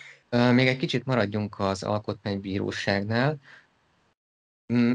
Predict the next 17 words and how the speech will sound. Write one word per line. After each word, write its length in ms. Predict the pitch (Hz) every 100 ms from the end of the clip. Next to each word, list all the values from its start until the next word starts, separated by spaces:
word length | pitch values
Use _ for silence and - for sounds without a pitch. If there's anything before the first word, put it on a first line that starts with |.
| 123
én 260 | 123 127
naívan 480 | - 147 156 139 127
azt 200 | 127 123
gondolnám, 640 | - 107 110 98 95 107
hogy 140 | 113 101
az 80 | 110
alkotmánybíróság 1160 | 110 110 104 - 98 98 98 98 - 104 98 -
tagjának 520 | 107 107 101 98 -
lenni 400 | 110 110 110 104
az 120 | 104
alkotmányjogászok 920 | 98 98 - - 95 95 95 95 -
között 280 | - 101 92
a 40 | 92
szakma 300 | 98 - -
csúcsának 560 | - 98 - 90 92
számít. 480 | - 101 92 92 - - - _ _ _ _ -
De 540 | 110 107 107 107 104